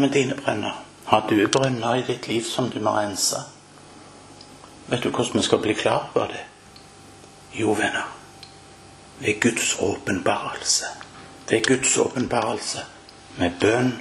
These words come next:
og i ordet. Først da blir vi klar over hva vi må gjøre.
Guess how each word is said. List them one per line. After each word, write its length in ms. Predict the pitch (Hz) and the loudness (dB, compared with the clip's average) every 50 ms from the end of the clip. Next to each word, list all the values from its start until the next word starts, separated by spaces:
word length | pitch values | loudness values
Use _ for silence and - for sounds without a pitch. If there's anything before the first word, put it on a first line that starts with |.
| - - - - - - | -12 -16 -18 -20 -10 0
og 140 | - 107 117 | 2 4 4
i 80 | 120 120 | 4 4
ordet. 440 | 117 110 104 107 104 - - - - - - - - - - - - - - - - - - | 4 4 4 4 4 2 -4 -8 -8 -10 -14 -20 -20 -20 -20 -18 -18 -18 -18 -18 -20 -16 -6
Først 360 | - - 113 - - - - | 0 0 2 2 0 2 4
da 180 | - 131 - - | 2 4 4 2
blir 260 | 113 110 107 101 98 | 0 2 0 0 0
vi 100 | 101 92 92 | -2 -6 -6
klar 300 | - - 98 95 - - - | -2 0 0 0 0 -4 -10
over 160 | - - - - | -10 -10 -10 -8
hva 140 | - - 95 | -4 0 0
vi 100 | 95 90 85 | 0 0 0
må 100 | 95 92 | -2 -2
gjøre. 300 | 92 98 98 - - - | -2 -4 -6 -8 -12 -16